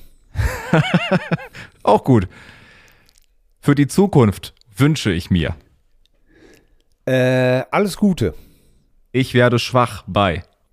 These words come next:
Speaker 2: Oh, oh, äh, bei Champ-, äh, bei Dom Perignon Champagner.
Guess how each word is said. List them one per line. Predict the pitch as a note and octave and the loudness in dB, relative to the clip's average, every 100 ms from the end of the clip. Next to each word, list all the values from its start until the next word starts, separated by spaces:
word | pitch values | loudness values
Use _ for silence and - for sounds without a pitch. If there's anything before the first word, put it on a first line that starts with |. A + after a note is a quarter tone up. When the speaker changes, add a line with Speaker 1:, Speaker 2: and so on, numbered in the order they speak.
| _ _ _ _ _ _ | _ _ _ _ _ _
Speaker 2:
Oh, | F#2 E2+ - | -10 -10 -8
oh, | E2+ C#2 F#2 F#2+ G2 | -8 -8 -8 -8 -8
äh, | F#2+ | -8
bei | - A2 | -6 -6
Champ-, | A2 A#2 A2 - - | -4 -6 -6 -12 -12
äh, | F2 F#2+ F#2 | -8 -8 -8
bei | A2 A2+ | -6 -4
Dom | B2+ C#3 | -2 -2
Perignon | C3 C#3 B2 A#2 B2+ B2 | -2 -2 -2 -2 -4 -6
Champagner. | G#2 F#2 F#2+ F#2+ F#2+ F2+ | -6 -6 -6 -6 -8 -10